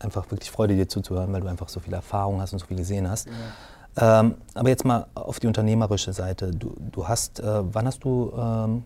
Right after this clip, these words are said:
Speaker 1: Kemper und Trautmann gegründet? Das war
Speaker 2: Äh,
Speaker 1: Anfang
Speaker 2: Kemper Trautmann
Speaker 1: der
Speaker 2: haben wir
Speaker 1: Nuller?
Speaker 2: zweitausendvier
Speaker 1: Ja.
Speaker 2: gegründet, genau, André und ich, genau, zweita-, also fast fünfzehn Jahre her und dann vor sieben Jahren haben wir es dann neue Partner dazu genommen und nochmal um-, umbenannt in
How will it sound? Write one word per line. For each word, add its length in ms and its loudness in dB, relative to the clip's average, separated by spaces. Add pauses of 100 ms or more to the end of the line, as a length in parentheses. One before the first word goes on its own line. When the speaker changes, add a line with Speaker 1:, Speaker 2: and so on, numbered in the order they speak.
Speaker 1:
Kemper 240 -4
und 100 -4
Trautmann 400 -4
gegründet? 460 -4 (100)
Das 160 -14
war 120 -6
Speaker 2:
Äh, 60 -4
Speaker 1:
Anfang 140 -4
Speaker 2:
Kemper 220 4
Trautmann 240 6
Speaker 1:
der 80 4
Speaker 2:
haben 80 4
wir 60 6
Speaker 1:
Nuller? 40 -8
Speaker 2:
zweitausendvier 920 4
Speaker 1:
Ja. 60 6
Speaker 2:
gegründet, 640 0
genau, 240 -2
André 240 -2
und 80 -2
ich, 260 -6
genau, 300 -6
zweita-, 260 -4
also 120 -2
fast 240 -8
fünfzehn 340 -2
Jahre 280 0
her 220 0
und 140 -4
dann 140 2
vor 180 -2
sieben 220 2
Jahren 260 6
haben 120 4
wir 60 4
es 220 -4
dann 460 -2
neue 240 2
Partner 320 2
dazu 240 -2
genommen 220 2
und 60 0
nochmal 200 0
um-, 200 0
umbenannt 480 0
in 240 -6